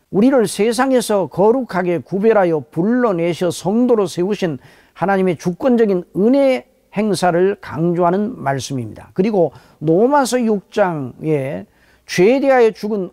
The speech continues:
우리라는 표현이 실제로 우리 인격 속에서 일어난 변화를 의미하지 않습니다. 도리어 믿음으로 말미암아 그리스도와 연합한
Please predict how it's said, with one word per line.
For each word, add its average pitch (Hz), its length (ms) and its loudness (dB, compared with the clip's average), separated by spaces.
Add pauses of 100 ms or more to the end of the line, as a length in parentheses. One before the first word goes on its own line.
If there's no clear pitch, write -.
우리라는 226 520 0
표현이 151 580 -4
실제로 247 500 0
우리 185 300 0
인격 196 380 -2
속에서 220 380 -4
일어난 185 500 -2
변화를 165 600 0
의미하지 156 500 0
않습니다. 131 540 -10 (680)
도리어 170 280 4
믿음으로 202 420 0
말미암아 208 500 0
그리스도와 208 460 0
연합한 220 600 0